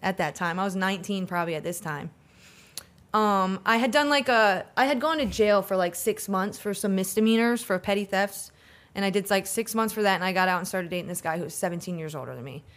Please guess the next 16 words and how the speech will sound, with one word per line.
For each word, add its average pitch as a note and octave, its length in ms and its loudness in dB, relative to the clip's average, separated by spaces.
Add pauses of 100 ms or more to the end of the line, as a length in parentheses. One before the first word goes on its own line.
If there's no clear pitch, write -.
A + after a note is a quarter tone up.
(340)
He D4 160 2
did C#4 180 0
pills, G#3+ 380 4
went A#3 180 0
to A#3+ 60 -4
the A#3 100 2
doctor, G3 760 4
all F3 240 2
that. E3+ 400 0 (840)
And, A3+ 260 4
um, G#3 540 4 (340)
he A#3 640 2
would G#3+ 240 0
write G3 240 4
fake F3 200 -2
prescriptions. G3+ 840 -6